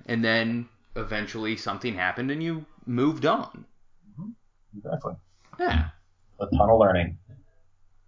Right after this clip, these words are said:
Speaker 1: So I'm a little scared to ask you this next question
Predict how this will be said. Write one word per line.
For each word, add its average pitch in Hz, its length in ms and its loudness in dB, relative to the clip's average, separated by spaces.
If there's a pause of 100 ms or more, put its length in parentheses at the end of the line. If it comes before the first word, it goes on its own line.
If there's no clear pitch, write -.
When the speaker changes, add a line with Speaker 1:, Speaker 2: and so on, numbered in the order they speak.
(1300)
Speaker 1:
So 120 380 2
I'm 135 120 2
a 135 40 4
little 160 240 2
scared 131 380 0
to 123 140 -2
ask 113 280 2
you 113 100 0
this 104 180 -4
next 101 320 -2
question 147 560 -2